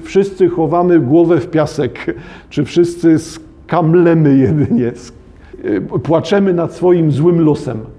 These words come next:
i, i nie chcemy mieć z tym nic wspólnego? No, czy jednak jesteśmy w stanie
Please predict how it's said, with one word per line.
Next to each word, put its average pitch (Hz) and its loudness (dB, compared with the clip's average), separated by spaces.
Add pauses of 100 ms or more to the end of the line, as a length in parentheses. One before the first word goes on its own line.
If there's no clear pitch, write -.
(580)
i, - -8
i 156 -6
nie 170 2
chcemy 175 0
mieć 170 2
z 170 -10
tym 160 -2
nic 160 -2
wspólnego? 156 0 (200)
No, 147 -4
czy 160 -2
jednak 170 2
jesteśmy 165 0
w 165 -6
stanie 165 0